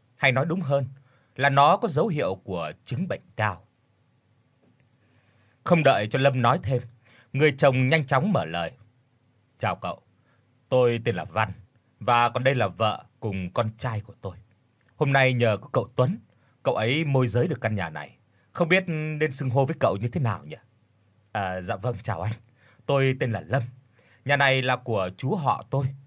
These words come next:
Ông ấy hiện đang ở nước ngoài, nên gần một năm nay đã giao lại quyền trông coi cho tôi.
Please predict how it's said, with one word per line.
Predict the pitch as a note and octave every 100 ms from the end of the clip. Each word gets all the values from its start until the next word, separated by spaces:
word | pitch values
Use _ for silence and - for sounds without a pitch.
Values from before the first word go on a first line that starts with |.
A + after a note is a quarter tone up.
| _ _
Ông | - C3+
ấy | B2+
hiện | E3 D#3+ G#2 G#2+
đang | A#2
ở | F2
nước | G2 -
ngoài, | A#2+ F#2+ - _ _ _
nên | A2 C#3 C3 C3
gần | B2
một | F2+ -
năm | B2 A2+
nay | B2+ A#2+
đã | C#3+
giao | B2+ A#2+
lại | F#2 -
quyền | A2 E2+ E2+
trông | - A#2 A2+
coi | A2 G2
cho | F#2
tôi. | G#2